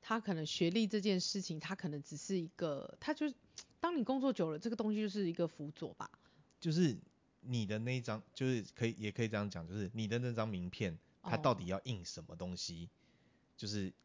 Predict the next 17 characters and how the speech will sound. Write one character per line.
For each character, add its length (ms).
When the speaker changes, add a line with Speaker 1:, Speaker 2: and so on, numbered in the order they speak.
Speaker 2:
照 140
理 160
来 80
说， 160
它 140
应 160
该 120
是 160
在 160
你 140
的 60
人 260
生 220
当 160
中， 220
你 80
会 260